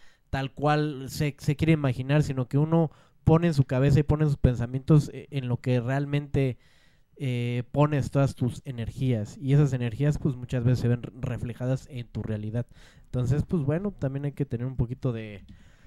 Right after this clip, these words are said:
de, de apertura, ¿no? Hacia cosas que a veces,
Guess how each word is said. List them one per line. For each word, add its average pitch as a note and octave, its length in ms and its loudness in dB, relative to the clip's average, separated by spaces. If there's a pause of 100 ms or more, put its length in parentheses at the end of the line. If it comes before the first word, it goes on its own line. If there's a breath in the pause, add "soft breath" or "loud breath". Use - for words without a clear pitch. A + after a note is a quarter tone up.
(220 loud breath)
de, A#2 760 -6 (100)
de B2+ 120 -8
apertura, C3+ 540 8
¿no? B2+ 140 2
Hacia C#3 220 4
cosas C3 320 4
que A#2 120 -2
a A2 40 2
veces, A#2 580 -2